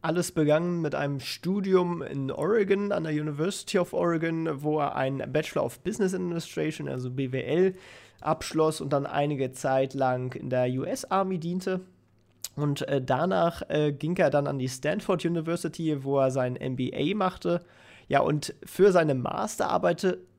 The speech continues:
ja, hat er ein Problem behandelt und hat nämlich eine Praxisarbeit geschrieben, wie die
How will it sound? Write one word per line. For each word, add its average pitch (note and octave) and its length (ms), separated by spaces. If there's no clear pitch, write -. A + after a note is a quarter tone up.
ja, D3+ 240
hat E3 80
er D#3+ 300
ein D3 140
Problem D3+ 380
behandelt G3 360
und E3 100
hat E3 120
nämlich D#3+ 220
eine D3 80
Praxisarbeit F3+ 720
geschrieben, E3+ 460
wie E3 460
die D3+ 320